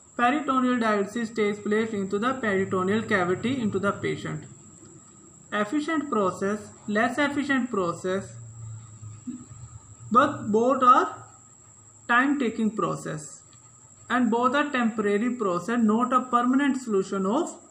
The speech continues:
renal failure। The permanent solution of renal failure is kidney transplant, जिसके अंदर जो पेशेंट का किडनी है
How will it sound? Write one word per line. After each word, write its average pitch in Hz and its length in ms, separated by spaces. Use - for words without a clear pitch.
renal 214 400
failure। 156 480
The 202 160
permanent 294 560
solution 262 480
of 262 160
renal 220 300
failure 190 420
is 254 320
kidney 240 400
transplant, 202 680
जिसके 247 300
अंदर 269 200
जो 262 220
पेशेंट 247 480
का 262 80
किडनी 233 400
है 202 160